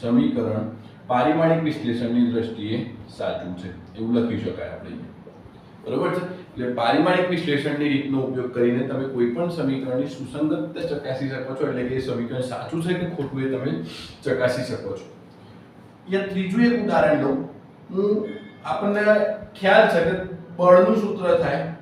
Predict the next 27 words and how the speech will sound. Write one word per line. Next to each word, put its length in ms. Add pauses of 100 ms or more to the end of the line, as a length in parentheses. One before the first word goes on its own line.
(360)
બળ 220
F 420
બરાબર 500 (600)
M 180
A 220
થાય. 220 (440)
પણ 80
હું 180
હાથે 300
કરીને, 380
અહીંયા 480
આપણે 360
જાતે 300
કરીને 280
આપણે 340
આ 100
સમીકરણને 680
ખોટું 400
લખીએ 400
છીએ. 220 (580)
આ 60
સમીકરણ 420
આપણે 260
જાણીએ 400
છીએ 80
કેવું 320
છે? 220